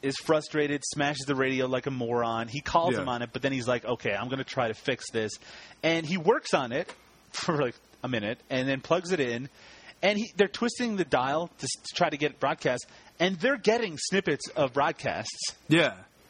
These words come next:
Speaker 1: Uh, and in fact, one of the, they say when they pick up some music that, "Hey, it, it, this must not be happening everywhere if they're picking up music," which is a good interpretation of what's going on.
Speaker 2: Sure, absolutely.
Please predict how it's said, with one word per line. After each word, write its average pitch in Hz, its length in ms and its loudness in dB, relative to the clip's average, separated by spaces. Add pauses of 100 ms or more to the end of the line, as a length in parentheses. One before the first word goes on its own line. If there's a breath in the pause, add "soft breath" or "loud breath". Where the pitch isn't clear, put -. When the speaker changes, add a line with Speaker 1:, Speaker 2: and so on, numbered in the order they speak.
(480 loud breath)
Speaker 1:
Uh, 139 220 4
and 170 80 0
in 170 60 -2
fact, 185 200 4
one 170 260 -2
of 156 60 -10
the, 156 60 -10
they 147 140 2
say 170 260 2
when 139 160 -4
they 127 80 -2
pick 139 160 -2
up 135 100 -4
some 123 140 -2
music 120 360 -2
that, 110 220 -2 (220 loud breath)
"Hey, 139 200 0
it, 147 240 -4
it, 139 160 -8
this 170 160 0
must 170 220 0
not 160 160 0
be 143 80 -4
happening 139 420 -2
everywhere 113 480 0
if 123 160 -8
they're 127 120 -2
picking 113 320 -6
up 113 100 -4
music," 139 320 -2 (240 loud breath)
which 240 220 0
is 220 100 0
a 226 60 -2 (320)
good 180 120 6
interpretation 151 760 -2
of 117 80 -2
what's 120 160 -4
going 123 320 -2
on. 165 100 0
Speaker 2:
Sure, 160 580 4
absolutely. 143 680 0